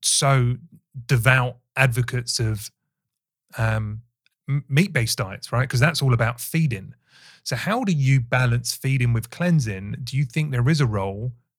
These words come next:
when your gut's healthy to intuitively have some plants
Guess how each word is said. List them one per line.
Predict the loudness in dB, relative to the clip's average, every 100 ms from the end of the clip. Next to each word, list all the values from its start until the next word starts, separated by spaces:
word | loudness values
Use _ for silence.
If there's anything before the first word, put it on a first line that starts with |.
| _ -6
when | 2 4
your | 4
gut's | 2 -2 -4
healthy | -6 -8 -10 -14 -14 _ _ _ _ _ _ _ _
to | -6 -2 -2 -6 -12 _ _ _ -2
intuitively | 2 2 2 2 2 2 0 -2 -6 -10 -16 _ _ _ _ _
have | -4 -2 -2
some | 0 -2
plants | 0 0 0 -2 -4 -4 -4